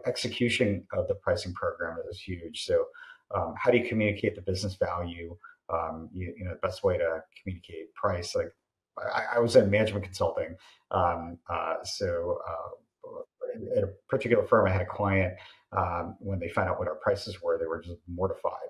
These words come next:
I was with, with one of the top strategy firms. They were just absolutely mortified. It's like, "I can't believe that's what you charge per month." Uh, and they're like, "How on earth could you, uh, justify that?" And what we showed is, "Hey, well, we'll do some diagnostic work, and we feel like we can get a ten X ebitda,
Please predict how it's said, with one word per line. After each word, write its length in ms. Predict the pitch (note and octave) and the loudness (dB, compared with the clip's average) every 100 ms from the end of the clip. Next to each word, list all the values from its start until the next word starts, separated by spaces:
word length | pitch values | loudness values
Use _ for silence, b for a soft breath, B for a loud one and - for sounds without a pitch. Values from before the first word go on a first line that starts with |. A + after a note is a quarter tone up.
| F#2 | -8
I 40 | |
was 140 | F#2 - - | -8 -10 -8
with, 160 | F#2+ F#2 | -8 -6
with 120 | G2 | -6
one 120 | F#2+ G2 | -2 2
of 60 | |
the 120 | G2 | 2
top 120 | - E2 - | 0 -2 0
strategy 440 | - F2 F2 F2+ - | 0 0 -2 -6 -10
firms. 240 | - F#2 | -12 -6
They 80 | F#2+ | -4
were 80 | F2 | -4
just 180 | F#2 - | -10 -4
absolutely 480 | G#2 G2 - - F2 | 2 2 2 -4 -2
mortified. 360 | F2 F2 - - | 0 -2 -2 -10
It's 100 | - | -8
like, 120 | G2 - | -10 -8
"I 100 | F2+ | -10
can't 180 | - A2 | -6 -6
believe 320 | G2 F#2 F#2 - | -4 -4 -4 -4
that's 200 | F2 - | -4 -6
what 120 | F#2 | -10
you 60 | |
charge 220 | - - - - | -10 -12 -14 -12
per 80 | F2 | 2
month." 280 | D#3 - - B B B B - | 4 4 0 B B B B 0
Uh, 280 | G2+ F#2 F2+ - - | 2 2 2 -4 -6
and 260 | F2+ F2 E2+ | -4 -4 -2
they're 140 | E2+ | -2
like, 160 | E2 E2 - | -2 -4 -2
"How 160 | B2+ B2+ | 8 10
on 80 | A2 | 10
earth 280 | G2+ G2+ - | 8 4 -2
could 200 | F#2 - | -8 -8
you, 160 | E2+ F#2 - | -12 -8 -6
uh, 120 | D#2 F#2 | -6 -8
justify 520 | G#2+ C#3 - G2+ F2 D2+ | -4 -4 -4 -6 -4 -4
that?" 720 | - - - - - _ - | -6 -10 -16 -20 -20 _ -8
And 240 | G#2+ G#2 G2+ | -6 -4 -4
what 160 | A#2+ A#2 | 2 4
we 80 | A2 | 4
showed 320 | - D3 A2+ | 8 12 12
is, 200 | G#2+ - | 12 10
"Hey, 280 | C3+ A2 G#2+ | 12 12 8
well, 200 | G2 G2 | 4 4
we'll 160 | G#2+ A2+ | 4 4
do 100 | B2 | 2
some 160 | - | 2
diagnostic 580 | G2+ G2 F#2+ G2+ G#2+ A#2 - | 6 6 8 6 6 2 2
work, 220 | F#2 F2+ | 2 0
and 80 | G2 | -4
we 120 | F#2 | -4
feel 240 | F#2 G2+ F#2 | -4 0 2
like 240 | F2+ - | 0 -2
we 80 | F#2 | -8
can 140 | - | -4
get 100 | F#2 | -2
a 60 | - - | -2 -6
ten 220 | - G2+ | -6 -4
X 220 | F#2 - | -4 -6
ebitda, 440 | - F#2 F#2 E2+ | -8 -4 -2 0